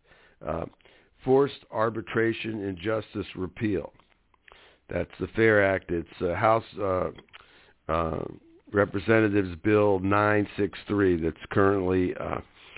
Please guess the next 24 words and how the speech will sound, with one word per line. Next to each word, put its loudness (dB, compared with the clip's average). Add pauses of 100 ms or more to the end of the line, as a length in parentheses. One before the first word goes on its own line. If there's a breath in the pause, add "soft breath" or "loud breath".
(180 loud breath)
in 0
Congress. 2 (880 loud breath)
And 4
that 6
reestablishes, 0 (120)
um, -4 (140)
Americans', 0 (100)
uh, 0 (100)
Seventh 2
Amendment 0
rights 0 (120)
to, -8 (180)
to, -2
to -12
go 2
to -4
court. 0 (1200 soft breath)
And, -2
uh, 2
this 2 (140)
bill 2
has -4 (140)
already -2
passed 0